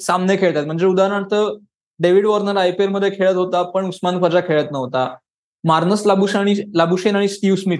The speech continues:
दोघंही त्यांचं जे फलंदाजीचे आधारस्तंभ जे आहेत, मेनस्टे ज्याला आपण मराठीत म्हणतो, ते दोघंही काउंटी क्रिकेट खेळतायत. त्यानंतर परत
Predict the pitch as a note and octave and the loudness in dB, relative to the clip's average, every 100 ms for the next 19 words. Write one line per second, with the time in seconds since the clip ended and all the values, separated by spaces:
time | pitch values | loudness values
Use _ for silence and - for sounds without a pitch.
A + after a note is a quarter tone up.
0 | C#3+ D#3+ D#3+ F3+ G3 F#3+ F#3 F#3 G3 F#3 | 0 0 4 2 2 -2 0 2 2 0
1 | - _ _ - F3+ G#3 A3+ A3 G#3 - | -8 _ _ 0 2 2 0 0 -2 -2
2 | C#3 F#3+ G3+ G#3 G3+ G3 F3+ F3+ D3+ - | 0 0 0 -2 -2 0 0 0 0 -4
3 | D#3+ F#3 F3+ A3 G3+ G3 F3+ G3 E3+ E3 | -4 -2 -2 2 2 4 2 0 -2 -2
4 | E3 D#3 D3 D3 D#3+ F3+ E3+ D#3+ F3+ G3+ | -2 -6 -4 -2 0 2 4 4 4 2
5 | G#3 G3+ - _ _ - E3+ E3+ G#3 G3 | 0 -6 -18 _ _ -2 0 2 0 2
6 | F#3+ F#3+ - D#3+ - C3+ C3+ - _ E3 | 2 2 0 0 0 -2 -4 -8 _ -4
7 | F3+ F#3+ G3 G3+ | -2 -2 0 0